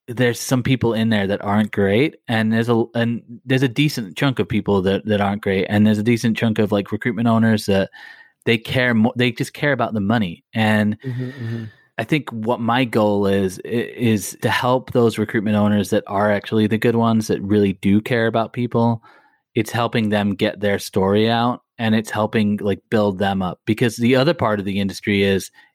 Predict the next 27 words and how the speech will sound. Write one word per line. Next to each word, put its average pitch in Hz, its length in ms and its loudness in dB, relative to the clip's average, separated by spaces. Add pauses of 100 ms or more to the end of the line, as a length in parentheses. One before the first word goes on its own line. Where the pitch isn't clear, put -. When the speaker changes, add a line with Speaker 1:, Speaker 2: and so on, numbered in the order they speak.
Speaker 1:
it's 107 140 -6
really 113 300 2
antiquated. 131 720 0
So 104 480 0 (240)
Speaker 2:
Mm-hmm. 117 500 -10
Speaker 1:
the 214 80 0
quickest - 380 -2
way 127 100 6
to 110 80 2
make 107 220 0
money 107 180 2
is 101 80 -2
to - 80 -20
pick - 180 -4
up 110 100 -8
the 101 100 -10
phone 98 240 0
and 95 100 -4
call 98 180 0
people. 117 460 0
And 107 180 0
so 113 140 2
what's 110 220 0
happened 117 340 0
is 92 160 -2
in 98 140 0
these 95 160 0